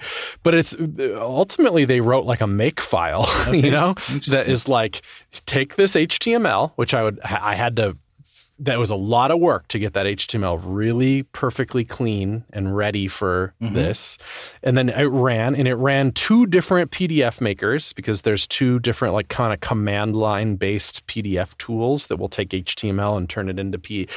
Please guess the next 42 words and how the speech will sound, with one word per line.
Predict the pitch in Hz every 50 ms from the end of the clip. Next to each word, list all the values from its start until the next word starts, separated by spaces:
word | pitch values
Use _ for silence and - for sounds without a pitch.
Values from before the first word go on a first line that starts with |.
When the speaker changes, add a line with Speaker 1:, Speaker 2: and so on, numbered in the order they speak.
| - - - -
Speaker 1:
P | - - 139
D | 123 123
F. | 120 107 - - - - -
But | 151 180 160 160
respect | 156 156 135 - - - - - 196 208 214 - - -
your | 156 156 156 147
print | - - - - 165 143 - 123
level | 120 120 113 104 107 101 95 98
rules. | 113 139 180 160 107 73 - - - - - - -
Like, | 123 117 -
there's | - 135 117
a | 131 120
bunch | - 131 143 170 - -
of | 156 -
C | - - 139 127 117
S | 107 - -
S | 143 131 -
that's | - 117 101 - - 98
just | 95 - - 92 107 107 123 - - -
for | - - 131 107
print | - - - - 104 107 - - 101
Speaker 2:
Yeah, | 92 104
like | 98 95
Speaker 1:
media. | - 151 170 185 208
Speaker 2:
page | - - 117 113 104 95 - -
break, | - 113 107 104 101 - _ - - _ _ _ _ _ _ _ _ _ _ _ - 120 135 -
for | - 123 113 107
example. | 95 92 110 104 101 110 123 123 120 - _ - 127 127
Speaker 1:
Yeah. | 143 143 147 139 - - 95 185 - - 214 - - 147
Speaker 2:
<laughs> | - - - - -
Speaker 1:
But | 156 143
even, | 156 220 233 247 262
like, | 233 180 143 131 - - -
at | 143 139 131 - - -
page, | - 151 156 151 120 98 87 87 95 123
there's, | 165 214 220 175 113 98 113
Speaker 2:
Yeah, | 113
Speaker 1:
like, | - - -
at | 120 123 120 -
Speaker 2:
right. | - 104 95 90 87
Speaker 1:
rules | 85 80 80 - - - - -
that, | - 95 82